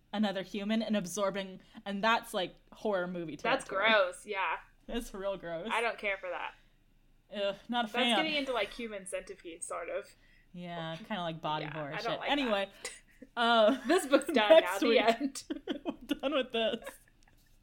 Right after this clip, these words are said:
Speaker 1: Let's move on from the cannibalism.
Speaker 2: Uh.
Speaker 1: Next week.
Speaker 2: We're reading a book to cap out, cap off M's magical realism unit,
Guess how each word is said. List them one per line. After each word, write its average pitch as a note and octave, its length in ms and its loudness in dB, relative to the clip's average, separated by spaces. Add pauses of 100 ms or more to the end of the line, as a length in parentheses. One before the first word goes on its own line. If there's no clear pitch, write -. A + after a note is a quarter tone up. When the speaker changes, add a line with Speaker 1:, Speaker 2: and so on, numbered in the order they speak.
(240)
Speaker 1:
Let's - 0 - (140)
move - 100 -12
on C4 160 0
from A3 160 -12
the A3 60 -8
cannibalism. G#3+ 600 -6
Speaker 2:
Uh. D#4+ 160 -8 (360)
Speaker 1:
Next C#4 400 2
week. F3+ 320 -6 (200)
Speaker 2:
We're E4 240 4
reading F#4 260 6 (140)
a D#4+ 60 -12
book D#4+ 280 10 (420)
to D#4+ 80 4 (200)
cap D#4 360 6
out, C#4+ 400 6 (240)
cap C#4+ 280 6
off A3+ 460 6 (560)
M's A#3+ 380 2
magical A3 340 -2
realism G3+ 520 -6
unit, F3 320 -14